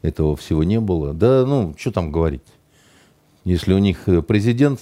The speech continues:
э, способен в овальном кабинете стажерку, понимаете, значит, э, сами знаете, э, каким образом. А потом еще сволочь говорил, что, значит, ничего такого не было, да?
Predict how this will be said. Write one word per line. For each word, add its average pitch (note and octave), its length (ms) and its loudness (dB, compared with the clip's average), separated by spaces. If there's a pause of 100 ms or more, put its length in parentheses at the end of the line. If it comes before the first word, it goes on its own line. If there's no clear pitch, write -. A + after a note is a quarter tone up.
(100)
э, F2 200 -6
способен D2 600 -4
в D2+ 120 0
овальном E3+ 500 2
кабинете B2 760 -2 (340)
стажерку, C3+ 680 2
понимаете, A2 760 -2 (400)
значит, E2+ 420 -4
э, E2+ 180 2
сами B2 280 2
знаете, F#2+ 800 0
э, - 20 -8
каким G2 360 -2
образом. F2 540 0 (460)
А F2+ 160 -2
потом D#3 260 2
еще C3+ 260 2
сволочь B2 480 0
говорил, B2 400 2
что, F#2+ 440 -2
значит, F#2+ 400 -4
ничего G2+ 300 -2
такого F#2 340 0
не D2+ 180 -2
было, C#2 300 -10
да? F#2 260 -6